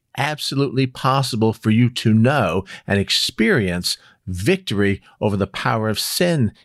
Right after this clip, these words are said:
in your life. And this is all granted to you by the indwelling presence of the Holy Spirit.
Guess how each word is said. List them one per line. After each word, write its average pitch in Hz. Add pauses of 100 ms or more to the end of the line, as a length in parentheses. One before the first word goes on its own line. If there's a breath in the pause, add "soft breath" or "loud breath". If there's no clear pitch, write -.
in 98
your 90
life. 76 (360 loud breath)
And 127
this 127
is 110
all 147
granted 127
to 104
you 90 (220 loud breath)
by 104
the 101
indwelling 123
presence 110
of 107
the 101
Holy 90
Spirit. 123